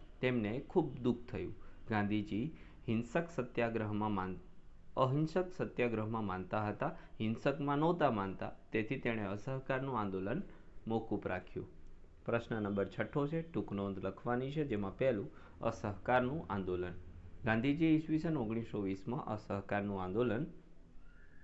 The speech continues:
શરૂ કર્યું. આ આંદોલનના બે પાસા હતા. પહેલું ખંડનાત્મક પાસું અને રચનાત્મક પાસું. ખંડનાત્મક પાસામાં સરકારી શિક્ષણ સંસ્થાઓ, સરકારી નોકરીઓ, ખિતાબો, ધારાસભાઓ, અદાલતો,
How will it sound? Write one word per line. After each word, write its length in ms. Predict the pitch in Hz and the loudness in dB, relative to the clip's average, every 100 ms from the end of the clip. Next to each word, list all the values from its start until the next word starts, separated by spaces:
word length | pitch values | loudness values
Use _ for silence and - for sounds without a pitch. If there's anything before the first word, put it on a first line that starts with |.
| - - - | -12 -12 2
શરૂ 220 | 117 139 | 4 4
કર્યું. 380 | 139 92 92 120 - - - - | 2 0 0 -4 -8 -16 -14 0
આ 140 | 117 | 2
આંદોલનના 600 | - 117 113 143 151 156 156 | 4 4 4 6 6 4 2
બે 220 | 139 165 | 4 2
પાસા 480 | 170 104 - 98 95 | 4 0 0 -4 -4
હતા. 260 | - - - | -6 -8 0
પહેલું 380 | 110 98 110 160 - - | 2 4 0 -4 -10 -8
ખંડનાત્મક 720 | - 131 147 165 165 170 170 170 | -4 0 2 2 2 0 0 2
પાસું 440 | 101 95 - 139 - | 0 0 -2 -6 -4
અને 320 | 113 107 98 156 - | 0 0 0 -4 2
રચનાત્મક 680 | 113 123 160 156 - 151 180 - | 4 4 2 2 2 0 -2 -2
પાસું. 460 | 101 101 - - | -4 -4 -8 -8
ખંડનાત્મક 680 | - 117 120 117 107 104 104 - | -2 -2 0 0 0 0 -4 2
પાસામાં 520 | 95 - 127 120 117 - - - - | 0 2 0 0 -2 -4 -12 -14 4
સરકારી 500 | 143 147 147 175 175 | 6 6 6 4 4
શિક્ષણ 400 | 175 127 - 131 | 2 -4 0 -2
સંસ્થાઓ, 600 | 131 110 107 - 92 95 | 0 -4 -4 -4 -2 -4
સરકારી 540 | - 104 98 95 92 98 | -2 0 0 0 0 0
નોકરીઓ, 500 | 101 98 123 139 143 | 0 0 0 0 -2
ખિતાબો, 640 | 143 120 113 135 135 135 | 0 0 2 2 2 0
ધારાસભાઓ, 920 | 117 101 110 117 127 120 123 131 135 127 - - - | 2 2 2 2 0 4 2 2 -2 -6 -12 -14 0
અદાલતો, 640 | 117 113 131 131 87 - 107 | 2 6 6 6 2 0 -2